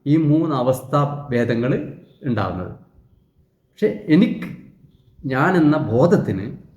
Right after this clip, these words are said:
ഒരിക്കലും ഒരു മാറ്റം ഉണ്ടാവുന്നില്ല. ഈ മാറ്റ-, ഈ മാറ്റമില്ലാത്ത ഞാൻ ഇതിൻ്റെയൊക്കെ സാക്ഷിയായിട്ടാണ് നിൽക്കുന്നത്. എപ്പോഴും, എപ്പോഴും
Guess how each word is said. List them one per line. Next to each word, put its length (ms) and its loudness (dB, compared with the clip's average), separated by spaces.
ഒരിക്കലും 580 0
ഒരു 120 -2
മാറ്റം 460 0
ഉണ്ടാവുന്നില്ല. 520 -6
ഈ 80 2
മാറ്റ-, 500 0
ഈ 120 4
മാറ്റമില്ലാത്ത 840 2
ഞാൻ 320 0
ഇതിൻ്റെയൊക്കെ 880 0
സാക്ഷിയായിട്ടാണ് 1000 0
നിൽക്കുന്നത്. 440 -6
എപ്പോഴും, 520 2
എപ്പോഴും 600 0